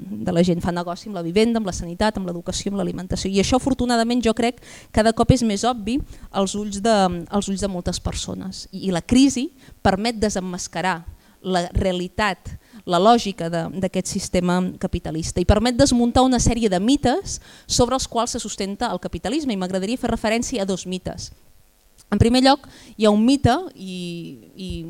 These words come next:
una, un, una reflexió o una frase que ens han repetit des de que va esclatar la crisi, que és allò que ens han vingut dient, que això de la crisi és culpa nostra,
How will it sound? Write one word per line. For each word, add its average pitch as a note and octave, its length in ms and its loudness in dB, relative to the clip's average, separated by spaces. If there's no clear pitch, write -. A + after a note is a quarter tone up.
una, F#3+ 240 -6
un, F#3 380 -12
una G3+ 100 -4
reflexió F#3 720 -4
o G#3 160 4
una F#3+ 160 -4
frase A3+ 540 -2
que G3+ 120 -2
ens G3 100 -2
han A3+ 80 0
repetit A3+ 380 -2
des A3 160 0
de G3 40 -2
que F#3 140 -4
va F#3+ 80 0
esclatar - 320 0
la E3+ 80 0
crisi, B3+ 320 2
que - 80 -2
és G3 80 2
allò G3+ 240 8
que - 80 -2
ens F#3+ 160 2
han G#3 80 6
vingut F#3+ 320 2
dient, A3 480 0
que F3+ 200 -2
això F3+ 220 -2
de G3 100 -2
la F#3+ 80 -4
crisi G3+ 400 -6
és F3+ 160 -6
culpa - 320 2
nostra, F#3+ 460 -6